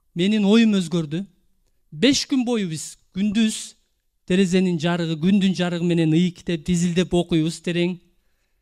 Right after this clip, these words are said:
Кечинде болсо фонарик, свечалар менен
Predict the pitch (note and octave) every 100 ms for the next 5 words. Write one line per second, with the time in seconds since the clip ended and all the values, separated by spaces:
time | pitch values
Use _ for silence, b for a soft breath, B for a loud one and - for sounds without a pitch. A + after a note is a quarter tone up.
0 | _ _ D#3+ G3+ - G#3 G3 G3 G#3+ F#3
1 | G3 G3+ G#3 G3+ G3+ _ - G#3+ A3 G#3
2 | G3 G3 G3 G#3 F#3+